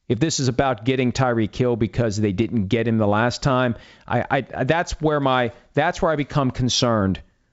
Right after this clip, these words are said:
that things could get heavy-handed. And, and I, I know that I'm, uh, emotional here and I'm advocating an aggressive application of the personal conduct policy, but I'm advocating it as it relates to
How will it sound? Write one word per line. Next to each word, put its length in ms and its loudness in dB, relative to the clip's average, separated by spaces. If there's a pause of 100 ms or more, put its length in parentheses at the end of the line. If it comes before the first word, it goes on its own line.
(180)
that 180 -2
things 240 0
could 240 -4
get 160 0
heavy-handed. 580 0
And, 100 0
and 180 0
I, 200 2
I 40 2
know 180 0
that 100 0
I'm, 140 0 (440)
uh, 100 -6
emotional 720 0
here 280 2
and 100 2
I'm 180 0
advocating 920 0
an 160 -6
aggressive 500 0
application 580 0
of 20 -2
the 80 -2
personal 320 -2
conduct 400 -2
policy, 480 0
but 180 0
I'm 140 2
advocating 680 0
it 60 2
as 180 2
it 40 2
relates 440 2
to 360 0